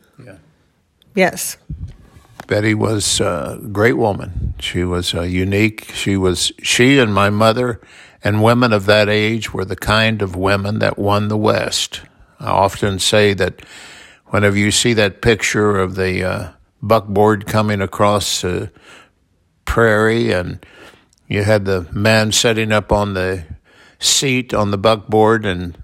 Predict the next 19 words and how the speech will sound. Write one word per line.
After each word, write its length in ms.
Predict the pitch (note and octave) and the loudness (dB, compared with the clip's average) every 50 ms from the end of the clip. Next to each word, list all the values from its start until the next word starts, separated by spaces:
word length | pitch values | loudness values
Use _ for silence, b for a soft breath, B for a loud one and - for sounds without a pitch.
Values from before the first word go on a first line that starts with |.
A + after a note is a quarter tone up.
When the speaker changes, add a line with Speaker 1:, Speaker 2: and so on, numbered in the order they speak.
| _ _ C#3 | _ _ -10
Speaker 1:
the 140 | A#2+ G2 F#2 | -6 -6 -6
two 220 | - - B2 B2 A2+ | -2 0 2 4 4
oxens 840 | G#2 G2+ G#2+ G#2+ G2+ - - - A2 G2+ G2+ G2+ G2+ F#2 - - - - | 4 4 4 0 -2 -6 -4 -2 -2 -2 -2 -4 -4 -4 -6 -8 -6 0
pulling 400 | A#2+ A2+ G#2 G#2 G#2 G2+ F#2+ F2 | 2 2 4 4 2 0 -2 -4
the 100 | F2 E2+ | -4 -4
buckboard 800 | F2 F#2 G#2 - A2 G#2+ G#2 - - G#2 G#2 G#2 G#2 G#2+ G2+ | -6 -8 -4 0 0 0 0 0 0 2 4 4 4 2 0
and 180 | F#2+ F2+ E2+ F2 | -2 -4 -4 -6
the 220 | F2 F2 F2 F2 _ - | -8 -10 -12 -12 _ -2
guy 180 | G#2 G#2+ A2+ G#2+ | 0 0 2 2
on 180 | G#2 G#2 G#2 | 2 0 0
the 80 | G2 F#2 | 0 -2
seat, 440 | - - - A#2 A#2 A#2 A#2 A#2 - b b b b b b b b b b b b _ - - | -2 0 0 2 2 0 -2 -4 -10 b b b b b b b b b b b b _ -6 -2
uh, 260 | F#2+ F#2 F#2 F#2 - | 0 0 0 0 0
our 180 | - G#2+ A2+ A2+ | 2 2 2 4
mothers 520 | A2+ A2+ G#2+ G#2 G#2+ G#2 G2+ F#2+ - - - | 4 2 2 2 2 2 0 0 -4 -2 0
were 140 | G2 G2 | 0 0
the 120 | F#2 G2 G2+ | 2 0 0
ones 460 | G2 G2+ G2+ G2+ G#2 G#2 G2+ F2+ - | 0 2 0 0 0 -2 -4 -4 -4
that 200 | G2+ F#2+ F#2 E2+ | -2 -2 -4 -4